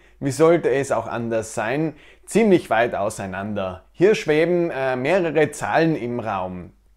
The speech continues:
Was sie aber alle gemeinsam haben,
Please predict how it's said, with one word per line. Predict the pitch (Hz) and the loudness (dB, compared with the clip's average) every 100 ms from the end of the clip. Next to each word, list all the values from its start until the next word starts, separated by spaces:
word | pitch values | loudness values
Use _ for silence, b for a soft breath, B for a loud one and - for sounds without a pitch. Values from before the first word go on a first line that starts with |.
| _ _ _ _ _ b b b | _ _ _ _ _ b b b
Was | 110 196 220 | 0 2 4
sie | |
aber | 202 180 156 | 6 8 6
alle | 165 185 | 6 6
gemeinsam | 156 139 120 240 254 165 120 107 | 4 2 -2 -2 -2 -2 -4 -4
haben, | 101 98 | -4 -4